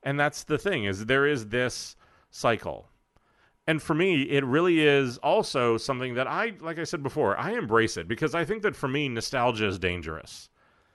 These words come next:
Because I think that, you know, yes, it's good to look back, to see the mistakes, the things that you could have done better. But for me,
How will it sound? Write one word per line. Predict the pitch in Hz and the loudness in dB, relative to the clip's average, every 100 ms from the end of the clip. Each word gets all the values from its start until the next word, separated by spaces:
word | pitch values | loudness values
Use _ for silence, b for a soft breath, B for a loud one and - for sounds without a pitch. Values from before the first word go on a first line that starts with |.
| b b b | b b b
Because | 147 160 | 0 2
I | 160 | 4
think | 156 185 | 2 0
that, | 170 | 0
you | 160 | 0
know, | 160 | 0
yes, | 170 170 147 | 0 0 -2
it's | 117 | -2
good | 185 175 | 0 0
to | 143 | 0
look | 135 135 | 0 0
back, | 117 92 85 | -2 -2 -6
to | - | -12
see | - 160 | -6 -4
the | 143 | -2
mistakes, | 117 - 92 82 | -4 -2 -4 -4
the | 131 | -4
things | 127 190 143 | -2 -2 -2
that | |
you | 139 | -4
could | - 127 | 0 0
have | 107 | 0
done | 101 | 0
better. | 95 117 87 B B B B | 4 4 4 B B B B
But | 156 156 | 0 0
for | - 156 | 0 0
me, | 190 196 131 110 107 | 2 2 0 0 -2